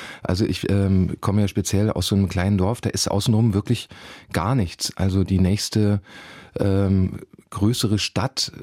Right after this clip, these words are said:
ähm, liegt fünfunddreißig Kilometer entfernt und, äh, das, das ist, da ist halt nichts.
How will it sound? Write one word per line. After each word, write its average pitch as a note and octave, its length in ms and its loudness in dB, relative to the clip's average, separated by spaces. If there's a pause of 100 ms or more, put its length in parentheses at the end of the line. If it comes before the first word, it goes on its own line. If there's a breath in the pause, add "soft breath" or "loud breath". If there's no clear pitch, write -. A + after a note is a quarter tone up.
ähm, A2+ 480 2
liegt G#2+ 300 -2
fünfunddreißig G#2 560 2
Kilometer G#2 400 2
entfernt G2+ 560 0
und, F2+ 320 0
äh, F2+ 340 2 (500 loud breath)
das, - 400 -2 (100)
das F#2 200 -4
ist, - 220 -4
da G#2 100 -2
ist - 320 -2
halt F#2+ 140 2
nichts. - 400 0